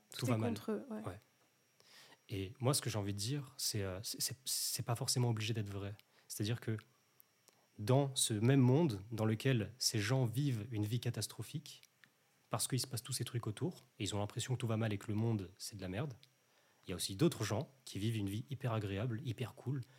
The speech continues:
Speaker 2: et pour eux, bah, tout, tout va bien. Il y a, il y a
Speaker 1: Mhm.
Speaker 2: pas spécialement de, de problème.
Speaker 1: Mais ça, on n'en parle pas.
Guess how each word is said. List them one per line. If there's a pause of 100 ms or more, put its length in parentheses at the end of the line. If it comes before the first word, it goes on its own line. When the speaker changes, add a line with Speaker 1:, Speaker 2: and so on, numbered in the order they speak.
(140)
Speaker 2:
et
pour
eux,
bah, (200)
tout,
tout
va
bien. (100)
Il
y
a,
il
y
a
Speaker 1:
Mhm.
Speaker 2:
pas
spécialement
de, (500)
de
problème. (160)
Speaker 1:
Mais
ça,
on
n'en
parle
pas.